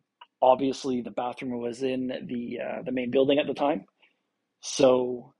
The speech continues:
I went to the bathroom, and I was coming back, and my girlfriend <laughs> at the time was helping out for primary play day. And I talked to her for maybe thirty seconds. And then from there,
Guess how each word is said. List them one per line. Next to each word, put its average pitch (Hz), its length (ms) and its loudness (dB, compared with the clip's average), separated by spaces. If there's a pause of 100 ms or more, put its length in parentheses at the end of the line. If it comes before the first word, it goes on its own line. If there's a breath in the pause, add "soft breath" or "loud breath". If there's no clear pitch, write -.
(200)
I - 160 -12
went 131 160 -4
to 139 60 -6
the 139 60 0
bathroom, 143 580 0 (800)
and 139 100 2
I 139 40 8
was 139 120 -4
coming 208 260 4
back, 185 340 4 (120)
and 147 200 -2
my 147 140 -2
girlfriend 147 600 -2
<laughs> - 40 -4
at 156 140 -4
the 147 100 -2
time 139 440 -6 (440 soft breath)
was 143 160 -2
helping 160 340 2
out 143 160 0
for 135 100 -4
primary 131 460 -6
play 113 220 -14
day. - 300 -14
And 135 120 -8
I 127 60 -4
talked - 260 -2
to 147 80 6
her 139 140 4
for 131 140 -2
maybe 131 600 0 (260)
thirty 135 300 2
seconds. 196 1000 -6 (840 loud breath)
And 185 160 8
then 254 160 4
from 208 180 0
there, 214 500 0